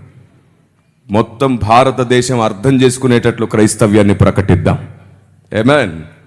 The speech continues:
చాలా విషయాల్లో క్రైస్తవ్యం ఇప్పటికీ భారతదేశానికి అర్థం కాలేదు. మన పద్ధతి, మన ఆలోచన విధానం, మన సువార్త, మన ప్రేమ అన్నీ అపార్థమైపోయాయి. మనం ఆచారాలు, సాంప్రదాయాలు మార్చేవారిగా ఈ ప్రపంచం మనల్ని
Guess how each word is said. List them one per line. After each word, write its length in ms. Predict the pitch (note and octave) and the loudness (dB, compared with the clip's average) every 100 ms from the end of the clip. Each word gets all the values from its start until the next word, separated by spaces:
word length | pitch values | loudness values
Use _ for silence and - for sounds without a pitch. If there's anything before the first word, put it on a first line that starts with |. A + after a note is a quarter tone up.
| _ _ _ - - _ - A#2 | _ _ _ -20 -20 _ -8 -2
చాలా 420 | B2+ D#3+ E3+ E3 | 0 0 0 -2
విషయాల్లో 520 | D3+ D3+ D#3+ D3+ D3 | -4 -8 -6 -4 -6
క్రైస్తవ్యం 640 | C#3 C3+ C#3 D#3 C#3 C#3+ | -8 -8 -8 -10 -8 -8
ఇప్పటికీ 440 | B2+ B2 D#3+ D#3 D3 | -8 -6 -8 -6 -8
భారతదేశానికి 800 | A2+ B2+ C3+ B2 C3 C3 A#2+ A2 | -4 -4 -4 -6 -8 -6 -10 -10
అర్థం 280 | G2 G2 G2 | -12 -14 -12
కాలేదు. 360 | E2+ E2+ G2 _ _ _ _ _ _ _ _ _ _ _ _ _ _ _ _ | -12 -16 -20 _ _ _ _ _ _ _ _ _ _ _ _ _ _ _ _
మన 120 | G#2 | -12
పద్ధతి, 520 | G#2 A2+ G2+ A#2+ A2+ G2+ | -8 -8 -10 -14 -12 -12
మన 220 | G#2 G2+ | -10 -10
ఆలోచన 600 | F#2+ F#2+ A#2 A#2+ A2+ G#2+ | -10 -10 -8 -10 -12 -14
విధానం, 560 | G2 G2+ G#2+ G#2 G2 G2 | -14 -14 -14 -12 -12 -12
మన 140 | G2+ | -14
సువార్త, 580 | G2 B2 A#2 A2+ F#2 A2+ | -14 -12 -8 -8 -10 -12
మన 300 | F#2+ G2+ G2+ | -12 -12 -14
ప్రేమ 400 | F#2+ A#2+ B2 A2+ | -12 -10 -8 -8
అన్నీ 360 | G2 C#3 G3 | -10 -12 -10
అపార్థమైపోయాయి. 920 | F#3+ B2 B2+ G2 G#2+ F#2+ F#2+ F2 D#2+ - _ _ _ _ _ _ _ _ _ _ _ A2+ | -12 -10 -12 -10 -14 -14 -14 -16 -16 -20 _ _ _ _ _ _ _ _ _ _ _ -10
మనం 200 | A2+ G#2 | -8 -6
ఆచారాలు, 560 | A#2 B2+ C3+ B2+ B2 | -6 -6 -6 -4 -6
సాంప్రదాయాలు 760 | A2 A#2 A#2 A#2 A#2 A#2+ A#2 A2 | -6 -6 -6 -6 -8 -6 -8 -8
మార్చేవారిగా 760 | G#2+ A2+ A2 B2 A2+ A2 A2 | -10 -10 -10 -10 -8 -8 -8
ఈ 160 | G#2 G2+ | -10 -10
ప్రపంచం 580 | F#2+ - A2 G2 G2+ | -14 -12 -12 -12 -12
మనల్ని 240 | F#2+ F#2 | -12 -12